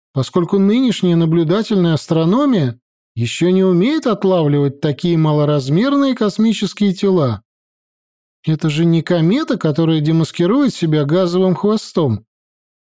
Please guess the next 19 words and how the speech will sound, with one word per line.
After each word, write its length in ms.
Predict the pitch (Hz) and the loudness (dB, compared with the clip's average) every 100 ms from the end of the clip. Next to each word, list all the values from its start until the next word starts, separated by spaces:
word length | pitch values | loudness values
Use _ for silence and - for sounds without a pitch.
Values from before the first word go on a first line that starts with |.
| - | -4
и 100 | 147 | 0
не 140 | 170 | 2
микропланета 920 | 160 160 - 214 269 302 254 180 175 | 2 0 0 -2 -2 0 0 0 0
с 100 | 160 | -2
диаметром 560 | 131 160 175 233 220 202 | 0 0 2 0 0 0
в 60 | |
десятки 560 | 147 151 - 185 202 - | 0 -2 -2 -2 -2 -2
и 60 | 240 | -2
сотни 380 | - 196 214 | -2 -2 0
километров, 800 | 202 220 220 208 160 147 151 - _ _ _ _ _ _ _ _ _ | 0 0 2 2 0 -2 -4 -6 _ _ _ _ _ _ _ _ _
а 120 | 175 | -2
лишь 380 | 269 320 - - _ _ - | 0 -2 -4 -16 _ _ -6
космический 760 | 180 - 262 277 262 - 254 | -4 -2 0 0 -2 -4 -2
булыжник 720 | 220 254 254 233 120 120 113 - _ - | 2 2 2 0 0 -2 -4 -14 _ -18
с 60 | |
чрезвычайно 840 | - 185 180 175 190 - 214 208 190 | -6 -2 0 2 0 0 0 2 2
низкой 380 | 190 262 - 220 | 2 0 0 -2
отражающей 760 | 185 185 175 185 220 196 214 | 0 0 0 0 0 0 -2
способностью. 1040 | 185 - 196 - 262 165 135 - 120 113 | -2 -2 -2 0 0 0 -2 -4 -4 -4